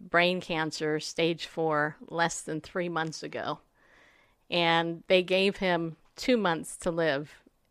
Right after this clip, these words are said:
and he lived one. So I bring that up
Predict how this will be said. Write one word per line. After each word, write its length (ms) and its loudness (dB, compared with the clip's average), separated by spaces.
and 180 0
he 180 -4
lived 300 0
one. 400 -2
So 500 8
I 100 8
bring 260 8
that 180 12
up 320 10